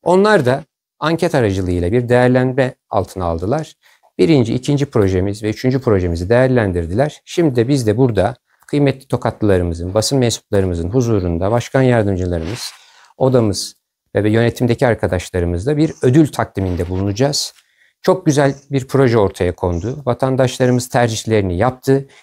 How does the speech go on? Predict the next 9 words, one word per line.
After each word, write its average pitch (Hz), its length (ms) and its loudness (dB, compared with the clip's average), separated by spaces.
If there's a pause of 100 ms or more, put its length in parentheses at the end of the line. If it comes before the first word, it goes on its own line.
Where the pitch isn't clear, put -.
(120)
İşin 170 240 2
içine 127 340 2
vatandaşımızı 120 760 0
koyduk, 151 520 2 (140)
derneklerimizi, 110 680 0
S 95 180 -2
T 104 180 -2
K'larımızı 110 520 0
koyduk. 123 420 0